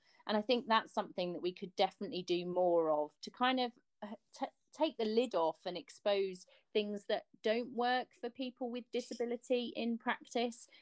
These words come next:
and how we could make reasonable adjustments. Um, and I, I know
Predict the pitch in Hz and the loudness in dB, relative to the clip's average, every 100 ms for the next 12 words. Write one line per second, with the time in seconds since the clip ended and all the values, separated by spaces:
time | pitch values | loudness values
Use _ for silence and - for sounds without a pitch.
0 | _ - 220 208 226 226 220 214 214 220 | _ -2 0 4 4 4 2 2 2 2
1 | 220 214 - - _ 214 220 208 208 202 | 2 0 -8 -20 _ 2 2 2 -2 2
2 | 202 202 190 208 - 214 214 214 - - | 2 2 2 -2 -2 -4 -2 -2 -8 -16
3 | - _ - 202 190 185 185 180 - - | -18 _ -4 -2 0 -2 -4 -8 -10 -14
4 | - 196 180 170 - _ _ 160 202 - | -2 0 0 -4 -8 _ _ -2 -2 2
5 | 196 190 190 180 170 | 2 2 2 2 2